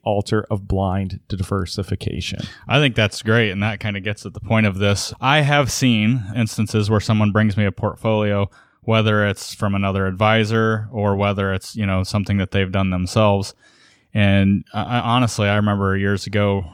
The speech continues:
Speaker 2: running one client's portfolio between his I R As, his non-qualified money, running all of it through Morningstar,
Speaker 1: Mm-hmm.
Speaker 2: and s-, it spits out twenty-five thousand different positions.
Speaker 1: Oh my gosh.
Speaker 2: "What is the point?" And he said, "Diversification."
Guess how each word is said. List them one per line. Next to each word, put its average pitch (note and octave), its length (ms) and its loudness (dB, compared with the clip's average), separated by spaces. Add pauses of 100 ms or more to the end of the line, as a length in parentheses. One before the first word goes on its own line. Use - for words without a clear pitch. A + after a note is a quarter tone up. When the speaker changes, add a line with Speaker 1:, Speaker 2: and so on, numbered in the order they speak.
Speaker 2:
running G#2 400 2
one G2+ 180 2
client's G2+ 360 0
portfolio G2+ 480 2
between F#2+ 280 0
his F#2 120 -2
I F#2+ 160 2
R F#2+ 180 2
As, F#2+ 240 0
his G2+ 140 -4
non-qualified F#2+ 680 0
money, F#2+ 340 -2 (380)
running G2+ 220 2
all G2+ 140 4
of G2 80 0
it - 120 -10
through G#2 140 -4
Morningstar, F#2+ 720 0
Speaker 1:
Mm-hmm. B2 140 2
Speaker 2:
and C3 100 4
s-, - 300 -6 (100)
it A2+ 200 -4
spits - 380 0
out B2+ 240 2
twenty-five D3 840 -2 (180)
thousand B2 680 0
different B2 380 -2
positions. A2 300 0
Speaker 1:
Oh A#2+ 180 4
my G2+ 380 2
gosh. F#2 680 -4
Speaker 2:
"What D3 640 2
is D#3 240 0
the C#3+ 100 4
point?" C3 500 2
And A#2 160 2
he A#2+ 80 4
said, A2+ 300 0
"Diversification." G#2+ 1000 -2